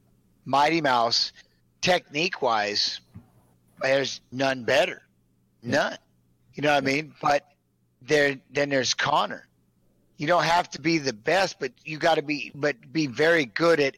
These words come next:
everything, the conditioning, the striking, the gra-, you know what I mean? All of it.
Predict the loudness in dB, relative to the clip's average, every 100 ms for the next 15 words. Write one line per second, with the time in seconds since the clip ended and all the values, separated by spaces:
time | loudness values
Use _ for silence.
0 | 0 0 0 -4 -4 -4 -4 -4 -4 -6
1 | -2 0 0 -2 -4 -6 -2 -2 -2 -4
2 | -8 -8 -4 -2 -2 -2 -2 0 -2 -4
3 | -14 -18 _ 4 6 4 0